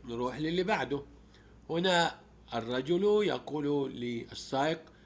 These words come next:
"السلام عليكم ورحمة الله وبركاته." طبعًا هذا تحية الإسلام،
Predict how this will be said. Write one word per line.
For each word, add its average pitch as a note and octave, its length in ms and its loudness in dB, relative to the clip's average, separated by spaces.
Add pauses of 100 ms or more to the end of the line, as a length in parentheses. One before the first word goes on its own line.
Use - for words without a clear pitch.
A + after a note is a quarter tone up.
(360)
"السلام A#3+ 840 4
عليكم A3 800 0
ورحمة G3 580 0
الله F3+ 420 0
وبركاته." D#3+ 720 0
طبعًا A#2 380 -6
هذا A#2+ 260 -4
تحية C#3 420 -6
الإسلام، B2+ 680 -6